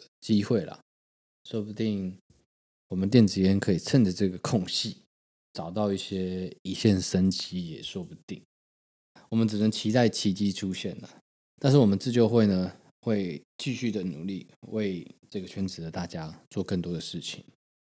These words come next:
来保留我们使用电子烟的权利。OK，这是我们的今天靠什么第二集 Podcast。我一直非常的努力的研究 Podcast 这个东西，不管是听众的喜好啊、设备啊、剪辑软体什么的，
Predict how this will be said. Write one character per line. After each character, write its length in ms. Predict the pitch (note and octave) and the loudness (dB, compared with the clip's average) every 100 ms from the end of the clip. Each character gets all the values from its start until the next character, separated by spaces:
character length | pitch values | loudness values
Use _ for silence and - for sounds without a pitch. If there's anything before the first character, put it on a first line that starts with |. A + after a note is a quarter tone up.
| - | -14
来 140 | F2+ F2 | -10 -8
保 280 | - E2 | -4 -4
留 160 | E2 F2 | -2 -4
我 160 | F2 D#2+ | -4 -4
们 220 | D#2+ D#2 | -4 -4
使 180 | - E2 | -6 -2
用 180 | F#2 | -2
电 200 | F#2 G2+ | 2 0
子 120 | E2+ E2 | 0 -6
烟 120 | E2 | -6
的 100 | D#2+ | -8
权 260 | - - | -8 -10
利。 160 | D3+ D3+ _ _ _ _ - | -10 -12 _ _ _ _ 0
OK， 240 | C3 C3 C3 - | 4 4 2 -6
这 80 | C3+ | -2
是 120 | C3+ | 2
我 60 | G#2+ | 2
们 340 | F#2+ F#2 F#2 - _ - | 2 0 -4 -10 _ -6
的 680 | G#2+ F#2+ F#2 F2 D#2 C#2 - _ _ _ _ - | -4 -2 -4 -6 -8 -12 -14 _ _ _ _ -2
今 160 | C3+ | 2
天 140 | C3 C3 | 6 6
靠 140 | B2+ | 4
什 120 | A#2+ | 2
么 120 | E2 | 0
第 160 | D2+ A2 | 2 4
二 60 | G2 | 4
集 120 | E2+ | 2
Podcast。 540 | E2 E2+ - D2 - - _ _ | -8 -8 -10 -12 -16 -18 _ _
我 120 | G#2+ | 0
一 40 | C3 | 0
直 100 | A#2 | 2
非 160 | A2 B2 | 2 2
常 240 | G#2 G2 | 2 0
的 260 | G2 F#2+ E2+ - - _ _ - | -2 -4 -6 -12 -20 _ _ -4
努 220 | A2 G2 | -2 0
力 220 | B2 G#2+ | 0 -2
的 160 | G2 G2 | -4 -8
研 280 | F#2 F#2+ G2 | -6 -8 -6
究 180 | B2+ G#2 | -4 -4
Podcast 540 | G2 F#2+ G#2+ F2 - - | -6 -6 -4 -6 -8 -10
这 40 | |
个 120 | F#2 | -10
东 240 | D#2+ D#2+ D#2+ | -10 -10 -10
西， 260 | E2+ - - - - - | -12 -14 -18 -20 -20 -16
不 80 | - | -4
管 160 | A#2 F#2 | -2 0
是 140 | A#2+ | -4
听 180 | A2 A2+ | 0 2
众 160 | A2+ G#2 | 2 0
的 60 | |
喜 240 | F#2+ E2+ E2 | -2 -6 -8
好 240 | G#2 F#2+ | -6 -6
啊、 340 | F2 E2+ E2 F#2 | -8 -10 -10 -10
设 320 | - A2+ G2 | -4 -2 -2
备 240 | F#2+ G#2 | -2 -2
啊、 120 | F2+ E2+ | -2 -8
剪 200 | F2 E2+ | -10 -8
辑 80 | |
软 200 | F2 E2+ | -8 -6
体 160 | F2+ F2+ | -6 -8
什 160 | D#2+ D2+ | -12 -14
么 140 | C#2+ | -14
的， 160 | - | -18